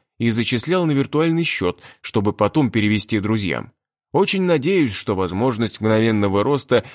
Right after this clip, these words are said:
без необходимости выполнять ежедневный квест сохранится. Система все видит, в том числе и какой именно опыт мы тратим на повышение уровней. Я сильно оторвался от друзей,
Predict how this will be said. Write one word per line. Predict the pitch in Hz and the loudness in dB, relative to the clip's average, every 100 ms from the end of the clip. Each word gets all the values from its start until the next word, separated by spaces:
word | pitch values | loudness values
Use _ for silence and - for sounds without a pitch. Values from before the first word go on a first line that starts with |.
| - | -4
без | 143 135 | 0 2
необходимости | 104 101 - 101 113 113 101 - | 2 0 0 -2 0 0 0 0
выполнять | 101 101 101 104 98 | -2 2 2 2 2
ежедневный | 98 92 90 104 95 95 | 0 -4 -2 -2 0 -4
квест | - 135 131 | -2 -2 -2
сохранится. | - 113 - 120 151 123 - - _ _ _ | -4 -4 -2 0 0 -2 -6 -8 _ _ _
Система | - 95 - 185 190 170 | -6 -6 -2 -2 0 -2
все | - 180 | 0 0
видит, | 170 202 78 73 - _ _ | 0 -2 -4 -8 -14 _ _
в | - | -2
том | 117 | 0
числе | 107 117 - 113 104 - _ | 2 0 0 0 0 -6 _
и | 123 | -2
какой | 117 104 127 | 0 0 -2
именно | - 160 113 104 98 - | 0 0 2 2 0 -2
опыт | 156 143 113 - | -4 -2 -4 0
мы | 107 | -2
тратим | - 113 - 104 | 2 0 0 0
на | 107 | 0
повышение | 104 104 104 - 110 120 | 0 0 0 0 2 2
уровней. | - 147 101 80 69 - _ _ _ - | 0 -2 -2 -4 -10 -12 _ _ _ -6
Я | 101 | -4
сильно | 131 - 185 175 170 | -2 -2 -2 0 -2
оторвался | 143 139 143 151 - 143 | -2 -2 0 0 -2 -2
от | - 120 | -4 -4
друзей, | 131 139 139 104 76 | -2 0 0 0 -2